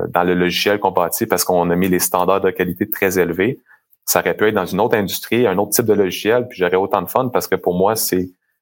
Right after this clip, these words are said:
l'équipe que j'ai développée, la qualité de mon logiciel,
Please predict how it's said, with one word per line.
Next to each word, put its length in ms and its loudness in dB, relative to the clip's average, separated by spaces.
l'équipe 280 -2
que 120 2
j'ai 100 -2
développée, 580 2
la 120 0
qualité 320 0
de 40 0
mon 120 2
logiciel, 640 0